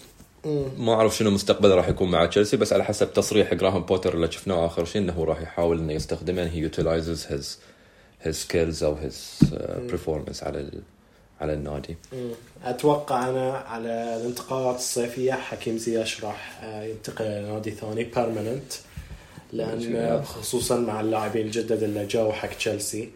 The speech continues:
Speaker 2: مم.
Speaker 1: وجراهام بورتر مو أكيد إنه راح يتم ويا تشيلسي. تشيلسي عندهم
Speaker 2: مو هذا الموضوع، يعني إحنا
Speaker 1: آه.
Speaker 2: لازم نشوف performance جراهام بوتر في ال-،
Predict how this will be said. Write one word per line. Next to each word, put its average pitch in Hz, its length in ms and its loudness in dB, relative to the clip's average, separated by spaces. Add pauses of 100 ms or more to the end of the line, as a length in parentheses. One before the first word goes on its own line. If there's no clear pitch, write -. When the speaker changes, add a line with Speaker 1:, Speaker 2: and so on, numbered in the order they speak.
(120)
Speaker 2:
مم. 80 400 -2
Speaker 1:
وجراهام 110 960 -2
بورتر 127 600 4 (180)
مو 139 480 2
أكيد 127 400 0
إنه 113 200 0
راح 104 200 0
يتم 107 280 -4
ويا 107 180 2
تشيلسي. 113 420 -2
تشيلسي 110 360 -4
عندهم 101 240 0
Speaker 2:
مو 107 180 6
هذا 139 180 10
الموضوع، 95 460 8
يعني 82 180 4
إحنا 107 120 2
Speaker 1:
آه. - 20 6
Speaker 2:
لازم 110 260 6
نشوف 110 240 2 (120)
performance 107 420 4
جراهام 104 280 4
بوتر 104 320 4
في - 200 -2
ال-، 87 280 -2